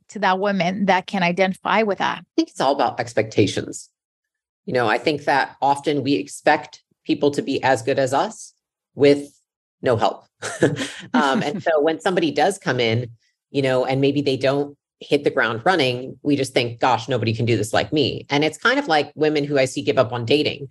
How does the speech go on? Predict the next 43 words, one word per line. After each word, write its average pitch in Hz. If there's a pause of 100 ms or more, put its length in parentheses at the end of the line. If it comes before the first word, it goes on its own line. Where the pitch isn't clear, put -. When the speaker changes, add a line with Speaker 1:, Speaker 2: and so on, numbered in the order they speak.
(220)
Speaker 2:
You 147
know, 143
they 143
go 143
on 135
two 156
bad 127
dates 196
and 143
they 131
say, 135
"Guys 120
suck." - (120)
And 139
I'm 135
like, 123
"Gosh, 165
well, 127
if 113
that's 156
a 147
generalization, 135
then, 120
then 127 (340)
that's - (120)
<laughs> -
the 160
greatest 214
one 202
I've 180
ever 175
heard." 240
You 165
know, 175
imagine 185
if 175
men 202
said 185
that 170
about 165
us. 175
And 160
so 160